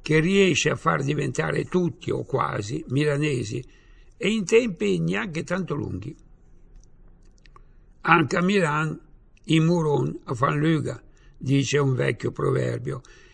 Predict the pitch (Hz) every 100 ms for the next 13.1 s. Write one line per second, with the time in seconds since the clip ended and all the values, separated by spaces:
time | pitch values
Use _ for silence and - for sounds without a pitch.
0 | - 220 202 220 - 208 180 165 139 156
1 | 156 - 160 147 156 165 170 170 147 147
2 | 135 147 139 123 135 - - 170 151 139
3 | 123 143 131 - 139 143 165 147 139 127
4 | 139 156 147 143 - - - - - -
5 | - - - 196 175 160 147 143 147 135
6 | 156 147 - 120 143 135 131 127 127 127
7 | 123 123 - 120 - - - - - -
8 | - - - - 320 294 - - - -
9 | - _ - - 156 147 131 131 135 151
10 | 123 - - 160 180 143 - - 107 -
11 | 131 127 - - 220 - 131 131 - -
12 | 139 - 269 277 - - 170 156 123 190